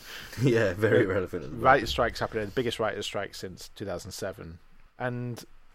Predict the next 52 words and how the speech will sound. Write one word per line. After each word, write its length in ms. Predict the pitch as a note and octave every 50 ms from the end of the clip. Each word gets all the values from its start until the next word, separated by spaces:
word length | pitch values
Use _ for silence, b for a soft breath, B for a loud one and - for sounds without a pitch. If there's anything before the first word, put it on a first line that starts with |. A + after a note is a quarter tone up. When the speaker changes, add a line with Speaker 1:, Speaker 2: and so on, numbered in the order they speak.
| - - -
Speaker 1:
they 220 | A#2 C#3 C#3 C#3+
weren't 340 | C3+ B2 B2+ B2+ B2+ A#2+ G#2+
used 220 | A2 A#2 A2+ - -
to 80 | G#2+
it. 80 | G2+ -
At 80 | A2
this 140 | C3 D#3 -
point, 280 | - - - A#2+ F#3+ E3
they 140 | G#2+ G#2 G2+
were 100 | F#2+ G2
the 120 | G2+ F#2+
main 300 | F#2 G#2 G2+ G2 F#2 G2
men, 360 | G2 G2 F#2 F2+ F2 F2 F#2+ - - - - - - - _ _ _ _ _ -
um, 400 | A2+ G#2+ G2 F#2 F2+ F2+ F2+ E2 - - -
with 180 | G#2 F#2+ -
Red 160 | - E2+ D#2+ -
Dwarf. 260 | F#2+ D#2+ D#2 D#2+ -
They 80 | -
had 140 | F#2+ G#2 G2
Speaker 2:
Mm. 40 | F#2+
Speaker 1:
been 100 | F2+ E2 D#2
for 100 | - -
three 360 | - - F#2 F2+ E2+ E2 D#2+
series 500 | - - F2+ F2+ E2 E2 D#2+ D#2+ D2+ -
or 60 | -
so. 280 | - - D2+ D#2 D#2 - b b b b b b b - - -
And 300 | A#2+ A#2+ A2 G#2 A2+ -
so 180 | - - C3+
they're 180 | A2+ A#2+ B2 C3+
<laughs> 0 |
arriving 360 | C3+ C3+ D#3+ D#3 - D3 C3+
in 100 | C3 A#2
America. 520 | A#2 A2 G#2+ G2 F#2+ F#2+ - - A2+ F#2+ F2+
They 180 | - G2+ G2 G2+
are 340 | G2 G2 G2 F#2+ G2 F#2+ -
less 460 | - A2 G#2+ A#2 C#3+ D#3 - - -
than 240 | - - G#2+ G2 G2+
nothing. 400 | G#2 G2 - - - F2+ F2+ F2+
They 120 | F#2+ G2+ G2+
are, 380 | G2 F#2+ F#2+ F#2+ F#2 F#2 F2+ - - B B B B B B B B - - -
they 100 | A#2 A2
are 180 | G#2 F#2+ F#2+ F#2+
the, 180 | G2 G2+ F#2+ - - -
the 180 | G#2 G2+ F#2+ F#2 - - - - - B2+ - -
dwarves 400 | A#2+ A#2 A#2+ B2+ C3 A#2+ A2 A2
in 120 | A2+ A2
the 60 | G#2+
mine 540 | G#2 G#2 G#2+ G#2 G2+ G2+ F#2+ F2+ F2 F#2 G2 G2+
mining 420 | G#2 G2 F#2 G2+ G2+ G2 G2 F#2+
out 200 | G#2 G2 - - -
the 60 | -
comedy 520 | - G#2+ F#2+ - F#2+ - F2+ F2+ F2 F2